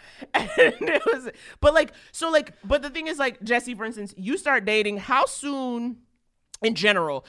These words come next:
'cause you said, you know, your dad knew who you were dating or whatever, but how soon would you introduce somebody to the family and be like, "Come over, meet everybody"?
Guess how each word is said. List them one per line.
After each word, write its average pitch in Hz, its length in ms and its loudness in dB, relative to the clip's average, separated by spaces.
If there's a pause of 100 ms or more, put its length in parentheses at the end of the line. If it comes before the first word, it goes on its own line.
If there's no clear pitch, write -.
(120)
'cause 254 100 -4
you 254 60 -6
said, 247 140 -2
you 196 120 -4
know, 190 60 -2
your 170 120 -4
dad 170 200 0
knew 170 80 -6
who 175 60 -4
you 160 80 -4
were 165 40 -6
dating 165 240 0
or 151 40 -4
whatever, 156 200 -2
but 160 140 -2
how 294 120 2
soon 294 260 -6
would 220 120 -6
you 208 80 -8
introduce 180 540 -6
somebody 135 420 -12
to 147 80 -16
the 110 80 -16
family 90 380 -16
and 160 80 -12
be 175 80 -6
like, 151 160 -8
"Come 196 200 -2
over, 156 380 0
meet 160 240 -6
everybody"? 113 500 -14